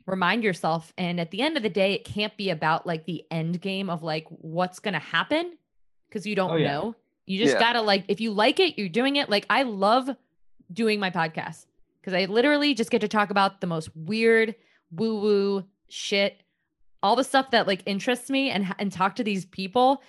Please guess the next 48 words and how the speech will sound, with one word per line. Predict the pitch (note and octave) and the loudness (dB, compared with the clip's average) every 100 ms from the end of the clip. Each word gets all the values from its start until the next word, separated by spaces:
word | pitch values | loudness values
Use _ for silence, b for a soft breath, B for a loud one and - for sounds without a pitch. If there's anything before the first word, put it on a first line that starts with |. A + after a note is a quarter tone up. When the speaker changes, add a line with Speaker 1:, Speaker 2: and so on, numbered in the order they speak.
| b | b
Speaker 1:
from | - F#3+ | -8 0
all | G3+ G#3 | 2 4
over | A3 A3 A#3+ A#3 A#3 | 4 2 2 2 2
the | F3 | -2
country | - F#3 F#3+ C4 | -4 -4 -2 -2
that | F#3+ | 0
I | |
would | F3+ F3 | 0 0
never | E3 F3+ G#3+ | 0 0 0
got | G#3 | -2
to | F3+ | -2
talk | F#3+ F3 _ - | -4 -6 _ -12
before. | E3 D#3+ F3+ B3 b b b b - | -10 -2 0 -2 b b b b -4
And, | G3 F#3+ F#3+ | -2 -2 0
um, | E3+ F3 F3 F3 _ _ _ _ _ _ _ | 2 2 0 -8 _ _ _ _ _ _ _
there's | F#3 - A#3 | -2 2 2
no, | G#3+ A#3 A#3 | 4 4 4
I | A3+ G#3 | 4 2
don't | A#3+ A#3+ | 0 0
think | A3 | -2
about | G#3+ F#3+ F#3 | 0 2 2
it | - | 0
like, | F#3 F3+ E3+ - | -2 -2 -6 -8
"Oh, | G#3 F#3+ | -2 2
I, | F3 D3+ - | 2 0 -4
I | D3 | -8
have | D#3+ F#3+ F#3 | -6 -4 -4
to | F3+ | -4
get | F3 D#3+ | -4 -2
a | |
listenership," | D3+ F3 G3+ F#3+ D#3+ D#3 D3+ C#3+ - - - | -4 -4 -4 -4 -4 -2 -4 -6 -10 -20 -12
you | F#3 | -6
know? | F3+ E3 E3 E3+ _ _ _ _ _ | -2 0 -2 -4 _ _ _ _ _
Speaker 2:
Oh, | C#3 B2 | -4 0
Speaker 1:
And | A3 | 0
I | |
Speaker 2:
no, | G#3+ | -2
Speaker 1:
think | C4+ | 0
Speaker 2:
not | |
Speaker 1:
that's | C4 A#3+ | 0 2
Speaker 2:
at | |
all. | A3 | 2
Speaker 1:
actually, | - D#4+ F4+ | 2 4 6
like, | D4 | 6
Speaker 3:
No. | A3 | 6
Speaker 1:
really | B3+ B3+ | 4 2
important, | A3+ - D#4+ B4 G3+ F3 | 0 2 2 2 -2 -2
though. | D#3 G2+ - | -4 -4 -8